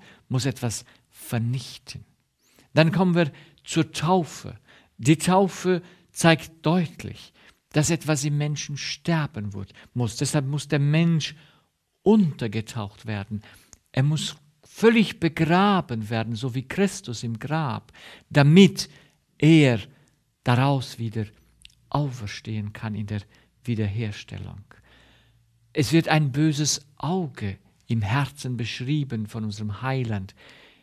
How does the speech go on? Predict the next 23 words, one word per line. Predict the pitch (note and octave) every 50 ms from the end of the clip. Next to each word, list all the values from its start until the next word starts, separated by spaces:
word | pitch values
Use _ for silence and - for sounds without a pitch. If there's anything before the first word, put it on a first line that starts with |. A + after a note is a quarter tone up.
| _ _ _ _
in | - A2+ A2+
Matthäus | A#2 A2+ G#2+ - B2+ A2+ A2 G#2+ - -
sechs | - C#3 C3+ C3 - - - - - _ _ _ _ _ _ _ _
und | - A2
auch | G2+ G#2
in | A2+ A2
Markus | A2 G#2+ G#2+ G#2+ - - G#2 - - - _
sieben | - G#2 G2 G#2+ A2 B2+ C#3+ D3 D3 C3+ - - G#2+ F#2+ F2+ - - - - _ _ _ -
als | - B2 B2 - -
das | - B2 G#2+ -
Problem. | - - A#2+ G#2+ G2+ - B2+ C3 C#3+ C#3+ C3+ B2 G#2+ F#2+ - - - _ _ _ _ _ _ _ _ _ _ _ _ _ _ _ _ _ _ _ _ _ -
Dieses | - D#3+ F3 E3+ C3 A#2+ B2 G#2+ - - - - _ _ _ _
Auge | _ - A#2+ D3+ D#3 C#3+ B2+ G#2 - G#2 G2 F#2 - _ _ _ _ _ _ _ -
muss | A2+ A2 G#2 - - G#2+ G#2+
weg. | C3+ D3+ D3+ - - - - - - - _ _ _ _ _ - _ _ _ -
Es | - C#3 - -
wird | D3 E3 D#3+
in | E3 D3+
der | D3 C#3 C3
Heiligen | D#3+ D#3+ D#3+ D3 D#3 D3
Schrift | C3 - - - E3 F#3 - - - - - - - - _ _ -
dargestellt, | - D3 D#3+ F3 F3 E3+ C#3+ C#3+ B2+ - - C#3+ C3+ C3+ C3 A#2+ - - _ _ _ _ _ _ _ _ _ _ _ _ _ _ _ _ _ _ _ -
dass | C3 C3+ C3+ B2+ - -